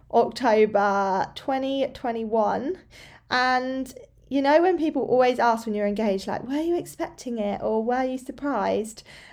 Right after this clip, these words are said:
And I definitely was surprised at the way Louis did it,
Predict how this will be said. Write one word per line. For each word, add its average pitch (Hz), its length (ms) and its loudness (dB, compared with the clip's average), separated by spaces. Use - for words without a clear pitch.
And 240 640 -2
I 262 140 6
definitely 277 680 2
was 220 800 2
surprised 233 920 4
at 240 180 0
the 233 100 0
way 226 280 4
Louis 214 280 0
did 220 360 -2
it, - 340 2